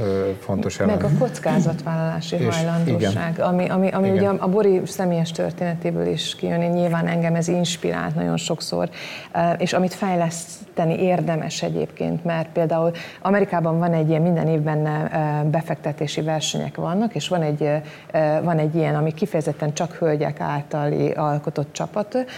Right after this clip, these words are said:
Speaker 2: és, ö, jellemzően nagyon sokszor nyerni szoktak, mert pont a kockázat, ö, ö, diverzifikálás miatt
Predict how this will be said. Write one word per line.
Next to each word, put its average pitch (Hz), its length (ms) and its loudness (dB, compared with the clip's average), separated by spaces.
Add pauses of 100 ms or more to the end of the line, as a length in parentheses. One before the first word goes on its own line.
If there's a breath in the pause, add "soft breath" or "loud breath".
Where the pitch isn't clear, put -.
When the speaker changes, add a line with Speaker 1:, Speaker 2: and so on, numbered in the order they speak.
(140 loud breath)
Speaker 2:
és, - 280 -2
ö, 180 180 4
jellemzően 175 420 4
nagyon 170 220 2
sokszor 151 300 -4
nyerni 151 420 0
szoktak, - 580 -4
mert 160 240 0
pont 175 220 0
a 147 100 -6
kockázat, 151 580 -2 (140)
ö, 165 60 -2
ö, 147 720 -2
diverzifikálás 147 1160 0
miatt 156 260 2